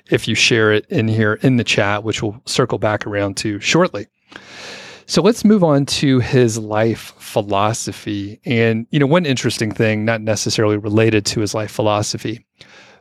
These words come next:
but he did have, um, his career as a lawyer, and then he invested in real estate, it sounded like. So he was, uh,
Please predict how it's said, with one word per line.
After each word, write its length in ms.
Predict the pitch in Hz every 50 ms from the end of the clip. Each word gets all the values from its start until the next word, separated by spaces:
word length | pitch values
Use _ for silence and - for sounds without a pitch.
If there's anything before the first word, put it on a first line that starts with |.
| _ _ _
but 320 | - 123 117 110 110 110 - _ _ _
he 260 | - - - - 135
did 240 | 113 - 131 135 135
have, 720 | 127 127 127 113 107 107 107 104 104 107 107 104 104 - - -
um, 480 | 113 101 101 101 95 98 98 110 _ _ _ _ _ _ _ -
his 380 | - - 139 131 117 107 101 -
career 360 | - - 123 117 113 117 120
as 120 | 117 -
a 40 | 131
lawyer, 480 | 113 117 135 175 - - 110 117 - - _ _ -
and 140 | - 127 117
then 340 | 113 113 113 110 107 107 - _
he 520 | - - - 135 123 120 117 117 117 117
invested 420 | 117 117 117 113 110 - - 123
in 100 | 113 113
real 180 | 113 117 107 107
estate, 360 | 117 - - 120 107 107 110
it 80 | 113 -
sounded 340 | - 131 113 107 107 107 120
like. 220 | 107 110 113 -
So 160 | - - 127
he 160 | 113 120 156
was, 280 | 175 208 233 196 151 151
uh, 320 | 151 131 117 113 107 104